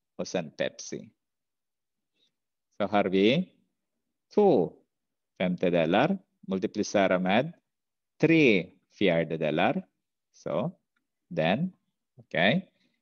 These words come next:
Addera med tre femtedelar. Multiplicera med två fjärdedelar. Så har vi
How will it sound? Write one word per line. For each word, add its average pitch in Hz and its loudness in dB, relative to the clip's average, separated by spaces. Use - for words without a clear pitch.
Addera 123 4
med 87 0
tre 147 4
femtedelar. 104 2
Multiplicera 110 0
med 90 -2
två 165 2
fjärdedelar. 76 -2
Så 104 0
har 101 2
vi 98 2